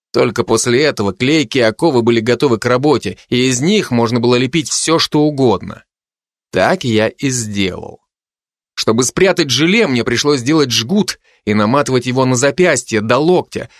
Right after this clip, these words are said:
а затем просовывать в рукав рубашки. И даже несмотря на то, что оковы чувствовали хозяина, который их активировал, с каждым шагом мне тянуло руку и давило кожу,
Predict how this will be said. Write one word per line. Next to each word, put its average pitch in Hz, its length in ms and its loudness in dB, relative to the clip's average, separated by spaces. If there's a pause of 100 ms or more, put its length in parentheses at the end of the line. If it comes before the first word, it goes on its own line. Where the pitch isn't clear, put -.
(100)
а - 120 -2
затем 143 480 2
просовывать 143 560 2
в 127 80 -2
рукав 139 340 0
рубашки. 139 680 -2 (420)
И - 100 -4
даже 110 300 2
несмотря 123 440 -2
на 120 80 -2
то, 147 120 0
что - 300 -2
оковы 135 460 0
чувствовали 131 480 -2
хозяина, 127 640 0
который 120 320 0
их 139 240 -2
активировал, 131 840 -2 (160)
с - 160 -8
каждым 120 460 0
шагом 117 500 0 (140)
мне 147 260 0
тянуло 165 420 2
руку 175 300 2
и 127 40 -2
давило 131 340 2
кожу, 131 480 0